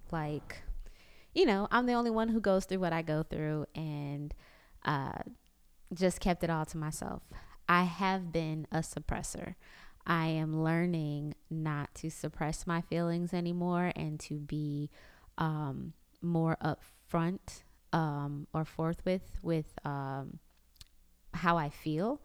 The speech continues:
instead of just suppressing it or acting as if my feelings don't matter, even though I know that they do. Um, and so Hannah's World, uh, became an outlet, uh,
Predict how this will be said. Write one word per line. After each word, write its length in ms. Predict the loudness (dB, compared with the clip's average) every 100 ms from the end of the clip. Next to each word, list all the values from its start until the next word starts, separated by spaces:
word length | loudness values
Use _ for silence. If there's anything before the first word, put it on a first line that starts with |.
| -12 -18 -14 -6
instead 320 | -4 2 2
of 120 | 2
just 220 | 2 -2 -2
suppressing 560 | -4 -2 -2 -2 -2
it 160 | 0 0
or 160 | -2 -2
acting 480 | -4 -4 -4 -4 -2
as 240 | -2 -2
if 200 | -2 -2
my 140 | -4 -4
feelings 440 | -4 -2 -4 -4
don't 180 | -4 -2
matter, 360 | -2 0 0
even 440 | 0 0 -2 -4 -2
though 480 | 0 0 0 -2 -4 -6
I 160 | -4
know 220 | -2 0
that 200 | 2 2
they 120 | 0 -2
do. 280 | 2 2 0 -6 -20 -20 -20 -20 -20 -20 -2 2
Um, 480 | 4 4 0 -4 -8 -20 -20 -20 -20 -2
and 160 | 4 4
so 520 | 6 8 8 8 6 2 -6 -16 -20 -20 -10 2
Hannah's 420 | 6 6 6 2
World, 540 | 2 2 2 2 -2 -2
uh, 240 | -2 0
became 760 | 0 -2 -2 -2 0 0 -2 -4 -2
an 260 | -2 0 -4 -4
outlet, 680 | 0 2 2 0 0 0 -4 -10 -14 -20 -20 -4
uh, 320 | 0 2 0